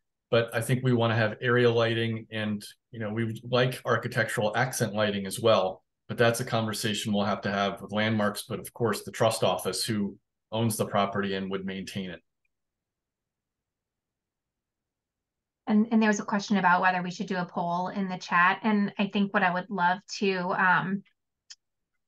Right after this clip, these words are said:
Speaker 2: what I would love to just say is if anyone has any concerns about this plan, if they could let us know what the concerns are, um,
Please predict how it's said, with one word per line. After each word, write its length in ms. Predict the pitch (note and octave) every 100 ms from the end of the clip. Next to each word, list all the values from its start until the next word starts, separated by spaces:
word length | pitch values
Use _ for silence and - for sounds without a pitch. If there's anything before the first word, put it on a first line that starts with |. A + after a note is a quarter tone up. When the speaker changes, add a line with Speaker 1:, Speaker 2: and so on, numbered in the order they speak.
| _ -
Speaker 2:
what 180 | A3+ G#3
I 60 |
would 180 | F#3+ G3+
love 160 | F3 -
to 100 | G3+
just 240 | G3 -
say 280 | F#3+ F3+ F3+
is 120 | F#3+
if 160 | G3+ G3+
anyone 380 | G#3 A3+ A3+
has 220 | G3+ F#3+ F#3
any 200 | F3 -
concerns 720 | - G3 F3 E3+ E3 F#3 A3+
about 340 | A#3 B3 B3 B3+
this 320 | C4 C4 _ -
plan, 400 | C4 B3+ C4 A#3+
if 160 | G#3
they 140 | G#3 G3
could 140 | G3+
let 120 | F3+
us 220 | F3+ F3+
know 180 | F#3+ E3+
what 160 | F3 F3
the 100 | E3+
concerns 680 | - F3+ F3 - D#3+ G#3+ A3+
are, 400 | B3 C4 C#4 C#4 - - -
um, 480 | A3+ G3 F3+ F3+ G3